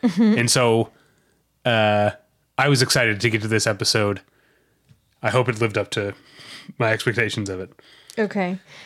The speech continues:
Speaker 1: Um, <clears throat> so Ted is introing the episode of, like, showing the basi-,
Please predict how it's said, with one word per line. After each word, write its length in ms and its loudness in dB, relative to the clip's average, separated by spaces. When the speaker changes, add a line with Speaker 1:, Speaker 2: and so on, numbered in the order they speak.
Speaker 1:
Um, 840 0
<clears throat> 40 -18
so 840 2
Ted 340 4
is 260 2
introing 520 2
the 160 0
episode 640 2
of, 200 -2
like, 420 -4
showing 760 2
the 540 2
basi-, 360 -2